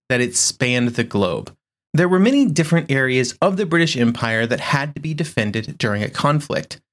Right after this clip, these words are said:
especially one that involved multiple different nations, especially those with naval power.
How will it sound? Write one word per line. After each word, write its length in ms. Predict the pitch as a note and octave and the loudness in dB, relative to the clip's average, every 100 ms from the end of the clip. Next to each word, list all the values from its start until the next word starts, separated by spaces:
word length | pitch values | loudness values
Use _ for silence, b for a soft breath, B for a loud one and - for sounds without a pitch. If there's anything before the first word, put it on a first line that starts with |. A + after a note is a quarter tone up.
| _ - | _ -2
especially 520 | D#3+ - F#3+ - G3 | 0 2 0 2 2
one 280 | E3+ C#3+ C#3+ | 4 4 4
that 100 | C#3 | 4
involved 580 | C#3+ B2 A2+ G#2+ A#2 - | 2 2 0 0 -4 -2
multiple 480 | A#2+ A2 A#2 - D3+ | 2 2 0 -2 -2
different 500 | A#2 G#2+ A#2 A#2+ - | -2 -2 -2 -4 -2
nations, 480 | D#3+ G3 F#3+ - - | 2 2 0 -4 -4
especially 480 | C#3+ - D3+ D3 D#3+ | -2 0 0 2 0
those 380 | A#2 G#2+ B2+ - _ - | 2 2 0 -6 _ -2
with 140 | D#3 | 2
naval 300 | G#3 A3+ B2+ | 2 2 0
power. 400 | B2 - - | -4 -6 -8